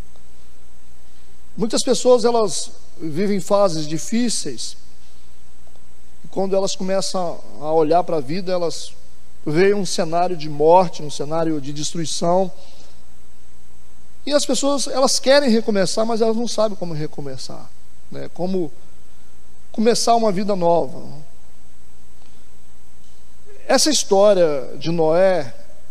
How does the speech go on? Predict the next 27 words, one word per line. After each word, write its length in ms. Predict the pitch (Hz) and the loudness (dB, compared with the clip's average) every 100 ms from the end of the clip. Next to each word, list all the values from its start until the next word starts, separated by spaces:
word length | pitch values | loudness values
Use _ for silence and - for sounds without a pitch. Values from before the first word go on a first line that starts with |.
| - - - - | -4 -4 -4 -2
é 100 | 175 | 0
uma 180 | 202 220 | 0 0
história 760 | 208 - 185 196 202 247 294 285 - - - - - - - - - | 0 -2 2 4 4 2 0 -2 -4 -4 -4 -4 -4 -4 -4 -4 -2
que 120 | - | 2
aconteceu 760 | 202 196 190 196 - - 214 226 | 2 2 0 0 0 0 2 2
no 140 | 214 | 0
período 480 | 185 202 190 233 226 | 2 2 2 0 -2
do 100 | 220 | -2
dilúvio. 760 | 190 254 226 254 233 156 139 - - - - - - - - - - - - - - - - - - - | 0 0 4 4 4 0 -2 -2 -4 -4 -4 -4 -4 -4 -4 -4 -4 -4 -4 -2 -2 -2 -2 -2 -4 -2
Deus 580 | 147 202 240 240 - - | 6 8 8 4 0 0
falou 680 | 185 165 214 233 220 - - - - - | 2 4 4 4 0 -2 -4 -4 -4 -2
para 160 | 190 | 0
Noé: 300 | 185 180 160 | 2 4 2
"Noé, 380 | 143 202 220 202 | 4 6 6 4
entra 200 | 254 233 | 2 2
na 120 | 226 | 2
arca, 560 | 214 208 220 190 - 240 | 2 2 0 0 0 0
porque 380 | - 240 - 233 | 0 0 0 2
eu 140 | 247 | 2
vou 140 | 226 254 | 4 2
mandar 360 | 262 233 247 | 2 4 4
uma 180 | 262 262 | 4 2
grande 280 | 214 277 285 | 2 0 0
chuva 260 | - 254 285 | 0 0 0
sobre 240 | 269 262 | 0 2
a 40 | 269 | 2
terra." 460 | 233 254 214 139 | 0 0 0 -2